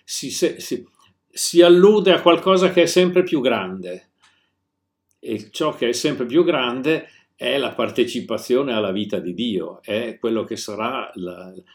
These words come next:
la, la, l'esperienza nell'eternità, l'esperienza oltre i limiti della storia, pur dentro i limiti della storia. E le denominazioni che, mm,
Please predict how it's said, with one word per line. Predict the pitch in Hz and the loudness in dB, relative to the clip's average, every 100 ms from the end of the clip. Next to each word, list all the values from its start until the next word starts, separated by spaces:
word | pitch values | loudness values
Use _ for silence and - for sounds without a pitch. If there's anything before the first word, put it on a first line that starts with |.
| _ _ | _ _
la, | 101 - | -20 -18
la, | 90 95 | -16 -14
l'esperienza | - 101 101 - 110 - - 120 123 139 143 139 - 120 113 110 _ | -14 -12 -12 -10 -10 -10 -2 0 2 2 2 -2 -4 -2 -2 -6 _
nell'eternità, | - 101 104 101 117 92 110 110 131 92 | -10 -6 -4 -2 -2 -2 -4 0 -2 -2
l'esperienza | 92 92 110 95 113 113 - 98 - _ _ _ _ - _ _ _ _ _ _ _ _ | -8 -8 -6 -6 -6 -6 -6 -8 -10 _ _ _ _ -20 _ _ _ _ _ _ _ _
oltre | 131 147 147 - 127 | 4 4 4 2 2
i | 117 | 2
limiti | 123 123 113 113 | 0 -2 -2 -2
della | 95 104 92 | -2 -4 -6
storia, | - 156 123 101 95 92 101 - _ _ | 0 2 4 0 -2 -6 -8 -16 _ _
pur | 190 240 196 | -2 0 -2
dentro | 156 170 202 196 214 208 202 127 | 2 4 4 0 -4 -4 -6 -8
i | 131 | -8
limiti | 127 127 123 131 | -6 -8 -6 -6
della | 107 107 | -6 -10
storia. | - 90 85 85 90 - - _ _ _ _ _ _ | -12 -14 -14 -16 -18 -20 -20 _ _ _ _ _ _
E | - 135 143 | -4 -2 -2
le | 135 139 135 127 131 | -8 -8 -8 -6 -2
denominazioni | 139 160 170 175 170 170 190 175 139 120 | 0 2 2 4 4 4 6 6 6 -2
che, | 117 131 127 120 107 | -2 -2 -2 -6 -10
mm, | 101 95 | -12 -12